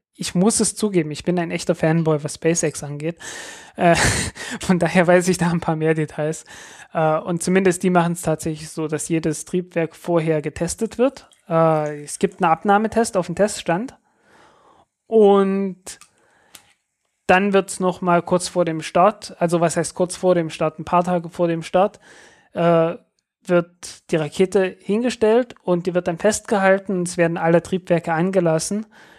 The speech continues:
für zwei, drei Sekunden auf den vollen Schub gebracht und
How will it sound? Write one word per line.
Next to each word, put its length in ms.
für 340
zwei, 260
drei 180
Sekunden 560
auf 160
den 340
vollen 280
Schub 280
gebracht 580
und 280